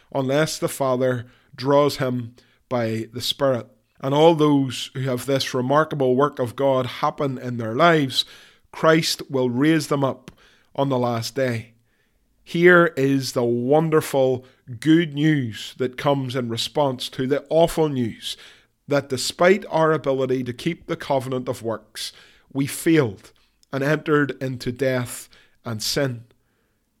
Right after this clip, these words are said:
Thanks be to God for the covenant of grace, whereby he sends his Son Jesus, that we may be saved, that he assures us of eternal life through faith in Christ, and he gives us the Holy Spirit who makes us willing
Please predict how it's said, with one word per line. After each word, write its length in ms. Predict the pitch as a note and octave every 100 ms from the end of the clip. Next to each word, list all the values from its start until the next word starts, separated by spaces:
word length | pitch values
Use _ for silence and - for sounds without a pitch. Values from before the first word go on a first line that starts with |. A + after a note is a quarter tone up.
| _
Thanks 320 | - D#3+ D3
be 160 | - C#3+
to 100 | C3+
God 380 | D3 D3+ C#3+
for 140 | - B2+
the 80 | B2
covenant 640 | - D#3 D3 D3 C3+ B2 -
of 200 | A#2+ A2
grace, 520 | D3 C#3 A#2+ - - - - _
whereby 360 | D3 D3 C3+ C3
he 180 | C3
sends 540 | B2 - D#3+ E3+ F3 E3
his 160 | D3+
Son 340 | - D3+ C#3+ C3+
Jesus, 580 | B2+ A#2+ A2+ G2 - - _ _ _ _
that 180 | C3 C#3
we 180 | D3+ D#3+
may 220 | C#3+ C#3
be 160 | C3
saved, 600 | B2 - C3 A2+ - - - _ _ _ _ -
that 120 | C#3+
he 120 | D3
assures 480 | C3+ - E3+ E3 D3+
us 260 | C3+ - -
of 160 | C3+ C3+
eternal 480 | B2 - E3 D3+
life 400 | C#3 D#3 C3 - - - _
through 240 | - C3+ B2+
faith 540 | - E3+ E3+ D3+ - -
in 180 | C3 B2+
Christ, 520 | - C#3+ B2 - - - - -
and 100 | C#3+
he 80 | C#3+
gives 320 | D#3+ F3+ F3+
us 200 | F#3+ -
the 100 | D#3+
Holy 280 | C3 D3 C#3
Spirit 500 | - - B2+ A#2 -
who 120 | C3+
makes 320 | C3 D3 -
us 220 | C3+ C3+
willing 500 | C3 D3 D3+ C3 A#2